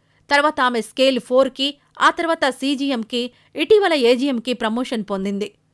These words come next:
పరీక్షా ఫారంలను నింపడం నుండి స్టడీ మెటీరియల్ పొందడం వరకు బ్యాంక్లోని కొంతమంది అధికారులు ఆమెకు అడుగడుగునా సహాయం చేశారు అని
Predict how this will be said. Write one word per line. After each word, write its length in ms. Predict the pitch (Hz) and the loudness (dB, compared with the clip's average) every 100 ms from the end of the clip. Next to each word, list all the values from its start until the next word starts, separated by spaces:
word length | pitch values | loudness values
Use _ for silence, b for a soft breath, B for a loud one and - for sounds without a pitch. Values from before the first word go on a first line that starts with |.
| b b b - | b b b 2
పరీక్షా 360 | 302 339 320 | 4 4 0
ఫారంలను 520 | 269 254 254 254 254 233 | 2 4 4 2 -2 -2
నింపడం 420 | 226 226 262 226 | -2 -4 -4 -4
నుండి 340 | 226 247 190 b b - | 0 0 0 b b -14
స్టడీ 360 | - 330 392 | 2 4 4
మెటీరియల్ 440 | 349 233 233 233 226 | -2 -4 -2 0 0
పొందడం 400 | 226 233 240 226 | -2 -6 -4 -4
వరకు 420 | 220 214 226 240 b b 208 | -4 0 0 0 b b 2
బ్యాంక్లోని 500 | 269 330 330 294 262 | 4 4 0 -4 -4
కొంతమంది 500 | 220 220 226 240 240 | -6 -4 -4 -2 -2
అధికారులు 600 | 214 233 269 240 240 196 - | -2 -4 -2 2 2 0 0
ఆమెకు 280 | 254 294 240 | 0 2 0
అడుగడుగునా 500 | 226 247 247 226 233 | 0 0 -2 -2 -4
సహాయం 440 | - 196 233 220 196 | -6 -8 -6 -8 -2
చేశారు 340 | 220 220 220 | -2 -2 -2
అని 300 | 214 226 233 | 0 0 -2